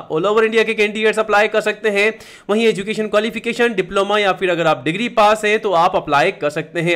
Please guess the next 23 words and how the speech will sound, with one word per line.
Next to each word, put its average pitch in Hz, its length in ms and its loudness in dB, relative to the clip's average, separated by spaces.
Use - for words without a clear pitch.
आवेदन 175 380 0
already 175 300 -2
स्टार्ट 185 240 2
हो 202 80 -2
चुके 208 260 -4
हैं। 233 220 4
As - 100 -12
soon 190 180 -2
as 202 160 -10
possible 175 440 -2
लास्ट 147 300 2
डेट 135 180 -8
है। 117 120 -8
आवेदन 175 300 0
करने 220 240 0
का 220 80 0
लिंक 214 240 -2
ये 214 60 0
रहा 226 180 4
नोटिफिकेशन 190 640 -2
के 160 140 -4
साथ 143 320 -4
में। 120 180 -6